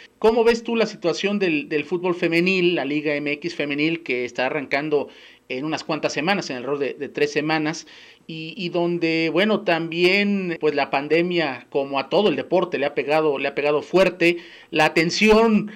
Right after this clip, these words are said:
de, de medios y de afición, pues, eh, como quizás sea normal, ha estado más enfocada a lo que es la Liga M X de varones, pero...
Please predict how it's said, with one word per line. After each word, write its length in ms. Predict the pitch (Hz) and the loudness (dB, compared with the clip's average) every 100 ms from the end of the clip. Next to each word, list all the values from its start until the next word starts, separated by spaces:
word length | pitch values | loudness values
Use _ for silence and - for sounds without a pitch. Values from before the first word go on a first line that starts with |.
| - | -18
de, 300 | 143 143 160 | -8 -4 -2
de 160 | - 165 | 0 2
medios 640 | 180 202 196 185 175 170 147 | 6 6 4 4 2 2 0
y 80 | |
de 80 | 135 | 0
afición, 520 | 143 165 165 202 196 | 0 0 0 0 -2
pues, 340 | - 170 165 - | 2 2 2 -4
eh, 200 | 160 165 | -6 -4
como 360 | 185 175 175 | -4 -2 -2
quizás 320 | 175 180 196 190 | -2 2 2 4
sea 120 | 208 | 4
normal, 500 | 196 170 185 185 180 - - | 4 2 2 0 -2 -12 -8
ha 100 | - | -4
estado 380 | 175 175 180 185 | -2 0 0 0
más 200 | 165 165 | -2 -4
enfocada 560 | 180 151 - 156 160 170 | -4 -4 0 0 2 0
a 220 | - 131 | -2 -6
lo 180 | 131 131 | -6 -4
que 220 | 139 156 | 0 2
es 100 | 151 | 2
la 120 | 147 | -2
Liga 300 | 135 147 156 | -2 -2 -2
M 160 | 151 151 | 0 -4
X 260 | 156 156 135 | -4 -4 -2
de 80 | |
varones, 420 | 143 170 233 220 - | 2 2 2 0 -2
pero... 520 | - 180 170 170 | -2 2 4 4